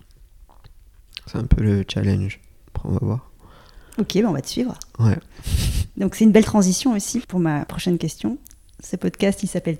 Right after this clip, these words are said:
Speaker 2: Tous danseurs.
Speaker 1: Ouais.
Speaker 2: Ça évoque quoi pour toi ?
Speaker 1: Bon, ça m'évoque ce que ça raconte, euh,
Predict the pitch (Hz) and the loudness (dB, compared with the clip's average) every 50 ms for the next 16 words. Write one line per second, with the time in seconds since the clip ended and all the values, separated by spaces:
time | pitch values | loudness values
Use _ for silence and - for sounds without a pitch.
0 | - - - - 262 247 220 185 175 156 160 - - 175 160 180 240 - - - | -8 -8 -2 0 0 2 2 2 2 0 0 -2 -2 -2 -2 -2 -4 -8 -10 -4
1 | - 120 - - - - - - - - 190 165 160 160 - - - 170 165 - | -4 -4 -4 -4 -12 -20 -20 -20 -8 -6 -4 -2 -2 -4 -6 -4 -6 -6 -6 -6
2 | - 165 - - 165 160 170 - - - _ - - - - - - - - - | -8 -10 -8 -6 -6 -8 -8 -8 -16 -20 _ -20 -20 -20 -20 -20 -20 -20 -20 -20
3 | - - - - - - - - - 110 104 98 95 - 113 113 101 101 101 107 | -20 -20 -20 -20 -20 -20 -18 -10 -8 -6 -6 -4 -2 0 0 2 4 4 6 6
4 | 110 110 - - 113 107 - 107 107 101 98 95 - - 113 110 107 - 107 110 | 4 4 4 -2 -2 -2 0 -2 -2 0 0 -2 2 2 2 2 4 6 6 8
5 | 98 95 101 101 101 101 98 | 8 8 6 6 6 4 4